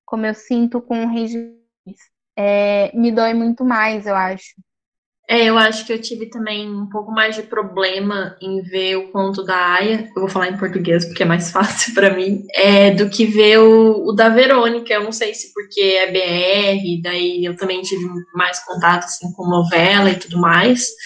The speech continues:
Speaker 2: mas eu também tive mais dificuldade. Natália, o que que você quer acrescentar pra gente?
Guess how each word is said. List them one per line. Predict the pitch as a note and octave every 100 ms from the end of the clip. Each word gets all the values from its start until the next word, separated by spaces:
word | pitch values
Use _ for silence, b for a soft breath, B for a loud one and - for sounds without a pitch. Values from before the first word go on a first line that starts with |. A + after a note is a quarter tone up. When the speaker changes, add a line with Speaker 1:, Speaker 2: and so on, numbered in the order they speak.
| B B B B -
Speaker 2:
mas | G3+ G#3
eu | A3+
também | G#3+ A3
tive | G#3+ A3 G#3+
mais | G#3 G#3 G#3+
dificuldade. | A3 A3+ G#3+ A#3+ A#3+ G3 F#3 - - - B B B -
Natália, | G#3+ G#3+ A#3+ A3 A3
o | G#3 -
que | - A3+
que | A3
você | A3 A3
quer | A3 G#3
acrescentar | G#3+ G#3+ G3+ G#3 G#3 F#3+
pra | F#3+ G3
gente? | G3 F3 F3 - - -